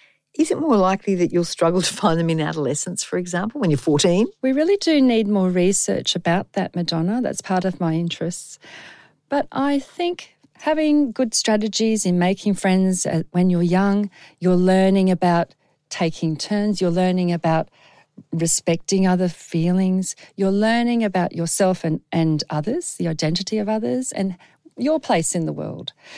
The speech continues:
Speaker 2: And uh, having those strategies and skills of being able to communicate, that's going to help you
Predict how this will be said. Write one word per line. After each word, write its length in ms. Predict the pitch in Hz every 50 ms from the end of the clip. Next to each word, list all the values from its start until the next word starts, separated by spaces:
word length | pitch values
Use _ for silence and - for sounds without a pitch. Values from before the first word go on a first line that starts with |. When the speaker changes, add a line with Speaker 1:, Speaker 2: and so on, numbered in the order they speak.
| - - - - _ _ _ _
Speaker 2:
And 500 | - 240 240 240 240 240 240 240 220 - - - - - - - - - - _ _ _ _ _ _ -
uh, 160 | 214 214 208 - -
having 320 | - 202 254 240 247 240
those 240 | 226 220 202 196 190
strategies 760 | - - - - 202 185 190 190 208 190 190 202 196 196 180
and 140 | 185 175 165
skills 480 | 147 - - - 190 190 185 185 175 165
of 180 | 165 143 - _ _ _
being 180 | - 180 175
able 160 | 185 180 185 190
to 80 | 185
communicate, 800 | - - - 175 170 170 170 170 165 - - 165 156 165 - - _ - - - _
that's 260 | - 226 - - -
going 220 | - 226 214 202 190
to 80 | 196
help 480 | 185 - - - 175 165 165 - - -
you 240 | 156 143 139 -